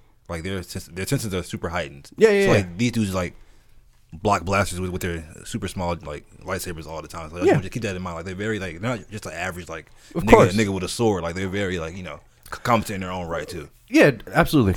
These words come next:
Speaker 2: And I'm not trying to take any, anything away from them.
Speaker 1: Yeah.
Speaker 2: But I mean, a, a spell and a gunshot,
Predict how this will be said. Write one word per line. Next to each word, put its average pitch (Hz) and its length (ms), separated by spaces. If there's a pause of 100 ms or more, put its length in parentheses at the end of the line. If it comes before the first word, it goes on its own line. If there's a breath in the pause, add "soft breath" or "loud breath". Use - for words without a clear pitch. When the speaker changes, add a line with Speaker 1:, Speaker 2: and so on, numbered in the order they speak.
(140)
Speaker 2:
And 123 120
I'm 139 80
not 151 140
trying 151 140
to 147 80
take 113 120
any, 127 100 (120)
anything 123 220
away 113 140
from 120 140
them. 95 120
Speaker 1:
Yeah. 85 240
Speaker 2:
But 107 180
I 101 40
mean, 101 360
a, 104 200
a 104 40
spell 127 380
and 101 80
a 95 40
gunshot, 110 540